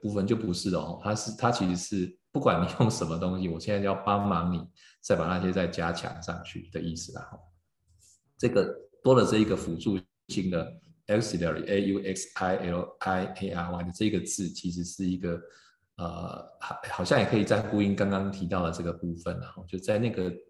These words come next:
原始状态里面，我们治疗师或者妈妈协助的角色是什么？大概会变成是这样的一个，一个再加强的说法。OK，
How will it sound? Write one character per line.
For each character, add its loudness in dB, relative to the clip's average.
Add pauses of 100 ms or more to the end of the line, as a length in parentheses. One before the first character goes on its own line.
原 -2
始 -2
状 -2
态 0
里 -4
面， -2 (360)
我 -4
们 2
治 2
疗 4
师 -6
或 -2
者 -2
妈 0
妈 -2
协 -2
助 -2
的 -2
角 -6
色 -4
是 -8
什 -10
么？ -18 (440)
大 0
概 -2
会 -2
变 -2
成 -2
是 -4
这 -6
样 -2
的 -8
一 -6
个， -10 (120)
一 -12
个 -14 (520)
再 4
加 0
强 -4
的 -8
说 -6
法。 -16 (360)
OK， -14